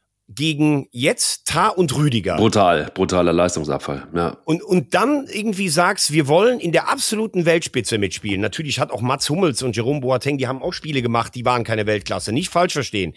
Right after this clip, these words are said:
Speaker 2: Ja,
Speaker 1: Da war auch nicht
Speaker 2: natürlich.
Speaker 1: jedes Spiel überragend. Aber bei Mats Hummels habe ich immer eins geschätzt. Der hat immer den Finger in die Wunde gelegt, der hat dafür auch richtig auf die Fresse bekommen teilweise. Ja, der,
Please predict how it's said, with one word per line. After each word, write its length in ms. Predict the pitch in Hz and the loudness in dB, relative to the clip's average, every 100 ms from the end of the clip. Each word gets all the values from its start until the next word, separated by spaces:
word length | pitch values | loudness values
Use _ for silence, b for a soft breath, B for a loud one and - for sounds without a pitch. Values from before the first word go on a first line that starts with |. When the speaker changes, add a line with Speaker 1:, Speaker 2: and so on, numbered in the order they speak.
| B | B
Speaker 2:
Ja, 220 | 92 98 | -2 0
Speaker 1:
Da 80 | 110 | 0
war 120 | 131 | 0
auch 60 | 156 | 2
nicht 80 | 156 | 2
Speaker 2:
natürlich. 120 | 185 226 | 2 2
Speaker 1:
jedes 100 | 160 | 0
Spiel 220 | 139 127 | -2 -2
überragend. 520 | 113 104 104 90 92 | 0 2 2 0 -2
Aber 180 | 123 120 B B - | 0 0 B B -2
bei 120 | 120 | 0
Mats 240 | 160 - | 2 2
Hummels 240 | 233 254 185 | 2 2 2
habe 140 | 170 | 0
ich 80 | 160 | 0
immer 160 | 240 202 | 0 0
eins 240 | 208 - | 0 -2
geschätzt. 500 | 180 147 104 - - b b b b | 0 0 0 -2 -8 b b b b
Der 100 | 123 | 0
hat 100 | 127 - | 0 -2
immer 200 | 247 320 | 4 4
den 140 | 285 | 4
Finger 240 | 254 233 226 | 0 2 4
in 80 | 165 | 4
die 120 | 131 | 2
Wunde 220 | 131 120 | 2 2
gelegt, 280 | 113 143 156 | 2 0 0
der 60 | |
hat 100 | 143 | 2
dafür 240 | 151 - 147 | 2 2 2
auch 120 | - | 2
richtig 280 | 254 - 214 | 0 0 0
auf 80 | 190 | 0
die 100 | 190 | 0
Fresse 300 | 185 170 131 | 0 0 0
bekommen 340 | 110 117 101 | 0 0 0
teilweise. 540 | 110 104 101 127 120 | 0 0 2 2 2
Ja, 280 | 104 113 123 | 0 2 2
der, 180 | 120 107 | 2 0